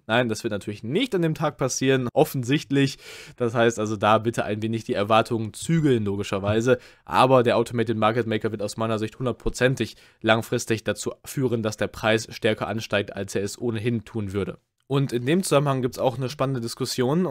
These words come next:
und zwar um das Thema Liquidität auf dem Automated Market Maker beziehungsweise dem X R P Ledger.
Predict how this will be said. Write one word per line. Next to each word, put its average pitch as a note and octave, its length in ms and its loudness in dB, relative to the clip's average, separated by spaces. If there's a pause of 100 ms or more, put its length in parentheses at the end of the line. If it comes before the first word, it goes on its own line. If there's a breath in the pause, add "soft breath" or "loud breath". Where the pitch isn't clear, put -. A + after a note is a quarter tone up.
und B2+ 160 -6
zwar C#3 140 4
um C3+ 100 0
das A#2+ 100 0
Thema B2+ 280 0
Liquidität B2+ 840 -2
auf A#2+ 240 0
dem A2+ 180 0
Automated B2 540 -2
Market A#2+ 340 0
Maker D3 380 0
beziehungsweise A2+ 680 -2
dem G#2+ 160 -2
X A2+ 160 -6
R A2 80 -4
P - 120 -8
Ledger. A#2 400 2